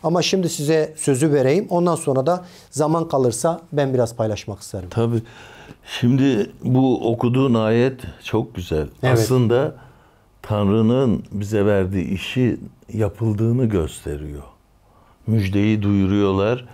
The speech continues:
Speaker 1: Amin.
Speaker 2: Müjdeye iman edenler özgür oluyor. Tutsak, cinlere tutsak olanlar kurtuluyor. Bu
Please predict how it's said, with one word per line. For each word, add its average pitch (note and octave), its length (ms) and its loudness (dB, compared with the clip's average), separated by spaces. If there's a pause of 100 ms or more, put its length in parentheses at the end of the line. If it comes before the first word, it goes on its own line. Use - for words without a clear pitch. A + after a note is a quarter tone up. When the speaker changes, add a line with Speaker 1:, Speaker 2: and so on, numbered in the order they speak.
Speaker 1:
Amin. A#2+ 400 0
Speaker 2:
Müjdeye G2+ 640 2
iman F#2+ 520 0
edenler F#2+ 600 0
özgür F2+ 520 -2
oluyor. F#2+ 600 -2 (760)
Tutsak, - 560 -6 (160)
cinlere G2 560 2
tutsak - 420 -4
olanlar F#2 540 0 (360)
kurtuluyor. E2 680 -4 (520)
Bu A2+ 380 0